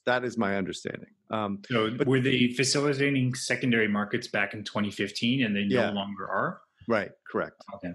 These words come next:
Speaker 1: Correct.
Speaker 2: So
Speaker 1: It
Speaker 2: did
Speaker 1: was,
Speaker 2: they
Speaker 1: it
Speaker 2: build up their, their own, or how did they build those secondary markets?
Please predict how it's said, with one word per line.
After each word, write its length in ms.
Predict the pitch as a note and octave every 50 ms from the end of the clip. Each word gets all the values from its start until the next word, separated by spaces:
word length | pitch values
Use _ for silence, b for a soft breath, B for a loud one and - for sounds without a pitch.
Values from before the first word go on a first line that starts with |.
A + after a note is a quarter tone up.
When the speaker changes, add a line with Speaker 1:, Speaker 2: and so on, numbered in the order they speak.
| - _ _
Speaker 1:
Correct. 200 | - - G2+ G2
Speaker 2:
So 80 | A2+ A2+
Speaker 1:
It 160 | A#2+ B2 B2
Speaker 2:
did 80 | D#3
Speaker 1:
was, 100 | F3 F3
Speaker 2:
they 60 | C3 A#2
Speaker 1:
it 140 | G#2 -
Speaker 2:
build 200 | - - - B2
up 100 | B2+ - -
their, 320 | G#2+ G#2 G2 G2+ A2+ A#2 C3+ C3
their 180 | A2+ G#2+ G#2 G2+
own, 220 | A#2 D#3+ F#3+ F#3
or 80 | E3 C3
how 160 | A2 A#2+ B2+
did 140 | C3+ C#3 B2+
they 100 | C3 B2
build 260 | A#2 A2 A#2+ A2+ G#2+
those 160 | A2 G#2+ - -
secondary 360 | - - - A#2 G2 F#2+ F2+
markets? 400 | F2 F2+ F#2 F#2 G2 _ _